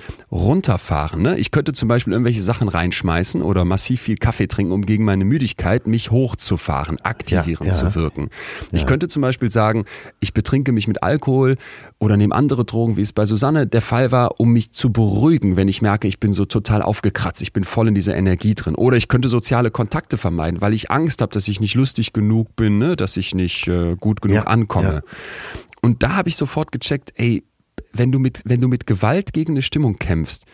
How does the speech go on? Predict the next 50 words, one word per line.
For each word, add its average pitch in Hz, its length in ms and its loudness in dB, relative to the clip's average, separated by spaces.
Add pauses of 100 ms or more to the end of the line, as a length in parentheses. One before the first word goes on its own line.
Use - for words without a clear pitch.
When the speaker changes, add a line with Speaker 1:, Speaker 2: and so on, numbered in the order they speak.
(560)
Speaker 1:
dann 107 180 0
kann - 160 2
es 190 140 0
einfach 151 300 -4
gefährlich 147 520 0
werden 90 140 0
und 95 160 0
das 143 160 -2
muss 156 160 0
uns - 200 -2
klar 180 260 -2
sein 92 160 0
und 78 100 0
das 120 140 0
ist 143 160 0
eben 139 240 -2
bei 123 100 2
den, 117 260 0
bei, 113 260 0
in 123 160 2
beide 165 360 2
Richtungen 78 480 -2
und 101 200 -4
das 135 120 -2
ist 147 140 0
mir 131 100 2
so, 135 160 2
so 139 200 2
wichtig, 135 260 -2
dass 104 160 -2
wir 101 60 -2
das 123 140 0
verstehen 143 320 -2
und 104 60 2
vielleicht 104 260 0
ab - 140 -4
heute 143 240 2
mal 120 180 0
auch 107 200 0
bei 107 200 0
uns 113 220 0
selber, 139 240 2
aber 104 160 0
auch 107 120 -2
vor - 120 -4
allem 120 120 2
im 90 100 -2
Umfeld - 420 0
drauf - 180 -4
achten, 117 440 -2